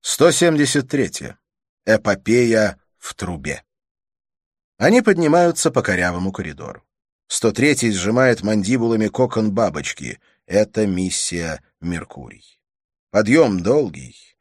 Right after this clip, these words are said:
Время от времени в этом нескончаемом коридоре сверху вдруг появляется свет. Тогда тараканы делают муравью знак прижаться к стене и отвести усики назад. Они в самом деле хорошо знают страну пальцев.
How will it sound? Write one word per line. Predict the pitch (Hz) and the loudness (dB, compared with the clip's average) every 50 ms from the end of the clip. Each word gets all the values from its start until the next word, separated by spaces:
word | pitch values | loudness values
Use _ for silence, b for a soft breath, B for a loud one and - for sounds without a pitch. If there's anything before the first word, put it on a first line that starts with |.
| _ _ _ _ | _ _ _ _
Время | - 107 147 180 175 151 147 139 | -2 0 2 2 4 4 2 2
от | 139 160 | 2 2
времени | 175 185 170 151 131 123 120 | 2 2 2 2 2 2 4
в | 131 | 2
этом | 143 127 139 131 131 | 2 2 2 2 2
нескончаемом | 131 123 - - 123 123 110 - 143 147 143 135 127 120 117 | 2 2 2 0 0 0 2 2 2 2 2 2 2 2 0
коридоре | 107 - 117 110 117 117 147 160 156 127 113 107 | 0 0 0 0 0 0 2 2 4 2 2 0
сверху | - - 110 135 160 160 139 - - 127 | 0 -2 0 2 2 2 2 2 -2 -2
вдруг | 120 110 135 147 156 - - | 0 0 0 0 -2 -2 -2
появляется | - 131 131 127 123 131 135 131 127 123 117 - - 113 110 | 0 2 2 2 2 2 2 2 2 0 -2 -2 -4 -4 -2
свет. | - - - 95 87 78 65 57 - - - _ _ _ _ _ _ _ _ _ | -2 -2 -4 -4 -6 -8 -8 -10 -14 -18 -20 _ _ _ _ _ _ _ _ _
Тогда | - 92 82 - 78 101 120 131 | -8 -8 -8 -6 0 0 0 0
тараканы | 120 92 85 - - - 104 110 107 104 | 0 -2 -8 -6 -2 0 0 2 2 0
делают | 92 92 107 104 101 101 95 98 | -2 -2 -2 -2 -2 -2 -4 -4
муравью | 98 101 98 98 95 101 110 107 | -4 -2 -2 -2 0 0 -2 -2
знак | 92 87 90 101 117 113 - - | -2 -4 -2 -2 -2 -2 -4 -6
прижаться | - 92 98 101 95 98 110 104 95 - - 95 87 | -8 -6 -4 -4 -2 0 0 0 0 -2 -6 -6 -6
к | 82 | -6
стене | - - - - 95 101 107 123 135 135 | -6 -6 -4 -4 -2 -2 -2 -2 -2 -4
и | - 95 113 | -2 0 0
отвести | 113 104 101 - 92 95 92 - - - - 120 117 - | 0 0 -2 -4 -4 -4 -4 -4 -6 -6 -6 -8 -8 -6
усики | - 107 104 - - 101 95 95 - 95 | -6 -6 -4 -4 -6 -8 -8 -8 -8 -8
назад. | 92 90 82 78 71 67 - - - _ _ _ _ _ _ _ _ _ _ _ _ _ _ _ | -8 -8 -8 -10 -10 -10 -12 -12 -14 _ _ _ _ _ _ _ _ _ _ _ _ _ _ _
Они | - 175 190 190 175 | 0 0 2 2 0
в | - | 0
самом | - 175 165 151 139 143 139 | 0 0 2 2 0 0 0
деле | 147 147 101 92 | 0 0 0 0
хорошо | 90 - 101 92 90 82 - - 87 113 143 | -2 -4 -4 -4 -4 -4 -6 -4 -4 -4 -4
знают | 147 131 90 85 82 87 104 110 - | -4 -6 -6 -6 -6 -8 -6 -8 -8
страну | - - 95 85 78 78 78 | -8 -6 -8 -8 -8 -10 -10
пальцев. | - 131 117 80 - - 71 65 - - _ | -6 -6 -6 -6 -6 -10 -12 -12 -18 -20 _